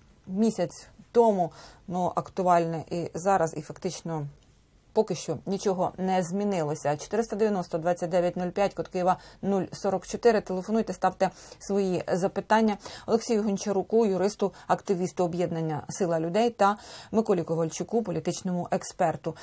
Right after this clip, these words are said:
Нам, е, на мережі Facebook пишуть, е,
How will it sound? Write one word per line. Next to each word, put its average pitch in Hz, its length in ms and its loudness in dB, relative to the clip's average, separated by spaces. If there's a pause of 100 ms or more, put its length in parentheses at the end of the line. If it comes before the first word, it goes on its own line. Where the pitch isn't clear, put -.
(200)
Нам, 196 360 0
е, 190 320 6 (100)
на 196 380 4
мережі 196 360 2
Facebook 190 600 0 (1160)
пишуть, 190 460 6
е, 151 320 2